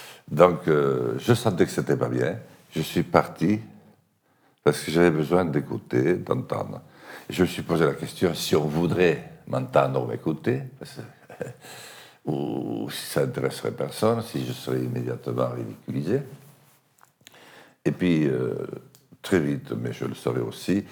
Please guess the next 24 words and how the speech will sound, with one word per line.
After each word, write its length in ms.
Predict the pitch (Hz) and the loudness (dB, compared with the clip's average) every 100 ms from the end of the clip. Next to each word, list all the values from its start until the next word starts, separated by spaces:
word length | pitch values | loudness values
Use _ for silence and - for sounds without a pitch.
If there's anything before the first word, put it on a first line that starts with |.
| - - - | -20 -14 -6
je 160 | 82 | -2
voulais 160 | 80 76 | 2 2
poser 400 | 80 80 78 76 | 0 0 2 2
un 180 | 76 76 | 2 4
acte 360 | 71 - - 87 | 2 0 -2 -2
de 280 | 71 76 - | 0 -2 -2
résistance, 840 | - 85 67 64 - 60 62 - | 0 0 0 -6 -6 -4 -4 -2
vous 200 | 85 69 | -2 0
avez 140 | 64 65 | 0 -2
utilisé 460 | 55 - 71 64 62 | -4 -8 -4 0 0
le 100 | 55 | 0
mot, 200 | 82 - - - - | -2 -4 -12 -2 8
à 100 | 85 | 10
l'égard 300 | 92 95 82 | 10 6 6
d'un 120 | 76 | 0
système 920 | - 101 - - - 78 60 64 98 - - - _ _ _ - - _ | 0 -2 -2 0 6 6 6 -4 -4 -6 -14 -20 _ _ _ -20 -20 _
qui, 340 | - 107 87 - | 4 6 4 2
euh, 440 | 69 69 60 57 50 - - - _ - | 2 4 2 -2 -4 -8 -16 -18 _ -8
s'était 380 | - 90 - 80 | 0 2 2 0
substitué 920 | - 156 - - - 110 - 110 110 | 2 -2 -2 -6 -2 -2 2 6 6
à 80 | 85 | 4
notre 320 | 82 - 85 | 0 4 4
modèle 580 | 71 101 110 78 64 64 | 6 8 10 8 8 4
démocratique 800 | 78 78 71 76 69 78 69 | 2 2 0 -4 -2 -4 -4